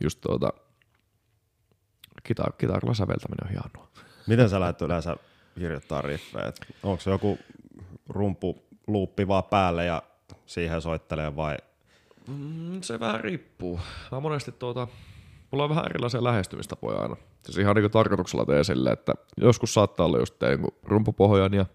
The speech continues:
Speaker 1: siihen
Speaker 2: Mm.
Speaker 1: soitan päälle, tai sitten just se klassisin ehkä, mitä teen eniten, että kirjoittaa niinku riffin, ja sit siihen tuota, tekee niinku rummut sitten jälkeenpäin tai sen,
Speaker 2: Mm.
Speaker 1: sen pohjalta. Ja
Speaker 2: Joo.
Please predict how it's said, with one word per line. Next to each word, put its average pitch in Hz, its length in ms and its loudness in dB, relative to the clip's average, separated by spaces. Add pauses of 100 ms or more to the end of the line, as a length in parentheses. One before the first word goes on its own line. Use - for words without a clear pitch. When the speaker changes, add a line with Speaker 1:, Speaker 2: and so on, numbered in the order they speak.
Speaker 1:
siihen 90 240 4
Speaker 2:
Mm. - 20 4
Speaker 1:
soitan 90 280 6
päälle, 92 320 4 (120)
tai 71 140 0
sitten - 440 -4 (920)
just - 180 0
se 87 120 4 (180)
klassisin 87 460 4 (140)
ehkä, - 200 -4
mitä - 200 0
teen 55 180 0 (100)
eniten, 65 320 0
että - 160 -12 (140)
kirjoittaa - 400 0
niinku - 140 -2 (140)
riffin, 107 520 4 (1080)
ja 82 100 2
sit 82 180 4
siihen 82 320 4
tuota, 69 280 4 (340)
tekee - 240 2
niinku 55 160 -2
rummut 65 400 0
sitten - 260 -4
jälkeenpäin - 680 -2
tai - 120 0
sen, 90 160 2
Speaker 2:
Mm. 87 100 -2 (180)
Speaker 1:
sen - 200 -4
pohjalta. - 520 -2
Ja 57 100 -2 (300)
Speaker 2:
Joo. 85 280 0